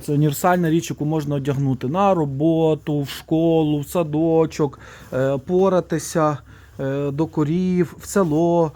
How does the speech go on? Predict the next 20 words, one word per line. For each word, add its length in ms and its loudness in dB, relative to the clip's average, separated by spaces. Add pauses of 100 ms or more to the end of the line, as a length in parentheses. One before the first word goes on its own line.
(140)
ходити 400 0
на 140 -2
пасіку, 760 0
ходити 500 0
в 100 -4
ліс. 640 -2 (320)
Е, 200 -4 (240)
універсальна 680 2
річ. 260 -4 (200)
Тепленька, 600 2
легенька, 840 2 (260)
натуральна 600 2
тканина, 680 0
все, 260 -4
що 140 -6
потрібно. 540 -2
Так, 200 -2
на 140 -2
блискавці, 600 -4
класна, 460 -2